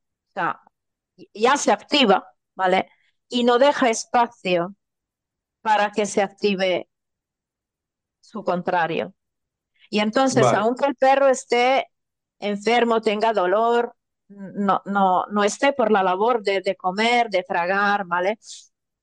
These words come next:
Speaker 1: L-, lo hace porque es como si, si entrara en, en, en otra dimensión.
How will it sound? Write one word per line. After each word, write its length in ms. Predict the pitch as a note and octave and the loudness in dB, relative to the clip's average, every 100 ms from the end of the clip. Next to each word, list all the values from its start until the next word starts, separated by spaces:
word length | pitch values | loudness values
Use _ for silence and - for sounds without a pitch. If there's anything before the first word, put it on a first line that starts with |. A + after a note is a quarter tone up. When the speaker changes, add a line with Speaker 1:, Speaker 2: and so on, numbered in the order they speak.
| _ _ _ _ _ _ | _ _ _ _ _ _
Speaker 1:
L-, 180 | A3+ A#3 B3 | -12 -2 4
lo 180 | C4+ D4+ | 6 6
hace 360 | - - A3 | 4 0 0
porque 560 | G3+ A3+ A3 B3 A3+ A#3 | 2 0 0 0 0 0
es 180 | A#3 - | -2 -4
como 380 | C#4 C#4 E4+ - | -2 0 2 0
si, 420 | - D4 C4+ B3 - _ - | -4 -2 0 0 -2 _ -20
si 260 | - B3 | -4 0
entrara 640 | A3+ A3 B3 A#3+ C#4 D#4 - | 2 2 0 2 2 0 -2
en, 220 | B3 A#3 | -6 -6
en, 380 | - A3 A3 G3+ _ _ _ - | -4 -2 -2 -6 _ _ _ -8
en 180 | A3+ B3 | -2 0
otra 220 | C4 C4 | 2 2
dimensión. 680 | A#3 F#3+ F#3+ - F#3 D#3+ | 2 -2 -4 -4 -4 -4